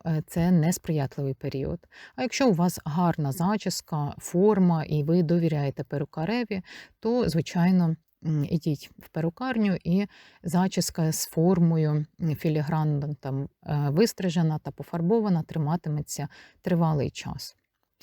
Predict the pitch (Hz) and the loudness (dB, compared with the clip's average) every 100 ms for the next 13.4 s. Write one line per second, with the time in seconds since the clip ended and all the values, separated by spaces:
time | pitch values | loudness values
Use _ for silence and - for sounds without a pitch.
0 | - - _ 226 277 247 - 185 - 180 | -20 -20 _ -2 0 0 0 0 2 4
1 | 185 175 - - 139 - - 156 151 143 | 4 2 0 -4 -4 -6 -6 -4 -2 -2
2 | 143 196 196 160 - 160 151 - - 165 | 0 2 2 2 -2 -2 -4 -6 -6 -4
3 | 151 - 160 214 226 185 - - 160 165 | -4 -4 -4 -2 -2 -4 -4 0 0 0
4 | - - - - - 156 147 143 - 180 | -6 -20 -20 -18 -4 0 2 2 0 0
5 | 160 - 139 147 190 208 190 175 165 160 | 0 0 0 2 2 0 0 2 2 0
6 | 214 226 165 139 143 123 - 143 185 190 | -2 -2 -2 -2 -4 -4 -6 -4 -2 -2
7 | 170 - 160 143 156 - - - - - | -6 -4 -2 -2 -4 -10 -20 -18 -20 -20
8 | - _ _ _ _ _ 214 254 269 190 | -20 _ _ _ _ _ 2 4 4 4
9 | 208 220 190 - - 170 180 170 175 147 | 4 4 2 -4 -6 0 4 6 4 4
10 | 175 147 160 180 - 160 - 160 147 - | 0 2 2 0 -2 -4 0 0 0 -2
11 | 135 139 - 156 - 160 151 - 160 - | -2 -2 -4 -4 0 0 0 0 -2 2
12 | 170 160 151 156 185 277 - 196 - 143 | 4 4 4 2 0 -2 -2 -4 -4 -2
13 | 143 160 220 226 | 0 2 2 2